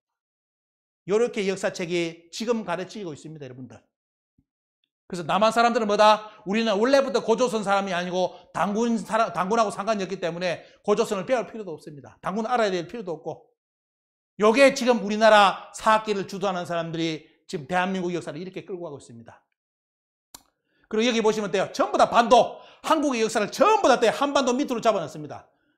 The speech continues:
한반도 이름을, 용어를 쓰지 말자고 하는데 대체 용어가 없어요. 일본 놈들 하도 만들어 놓은 게. 뭐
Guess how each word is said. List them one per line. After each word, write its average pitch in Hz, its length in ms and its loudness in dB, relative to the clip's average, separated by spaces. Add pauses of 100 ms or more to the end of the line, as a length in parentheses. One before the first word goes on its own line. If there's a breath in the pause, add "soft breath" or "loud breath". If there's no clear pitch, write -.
(420)
한반도 277 440 4
이름을, 262 720 0
용어를 247 300 2
쓰지 254 180 -6
말자고 226 320 6
하는데 180 400 -2
대체 247 320 0
용어가 277 280 4
없어요. 220 240 -2
일본 233 260 -6
놈들 247 160 -4
하도 311 220 -6
만들어 202 240 0
놓은 175 220 -4
게. 147 320 -6 (380)
뭐 175 300 0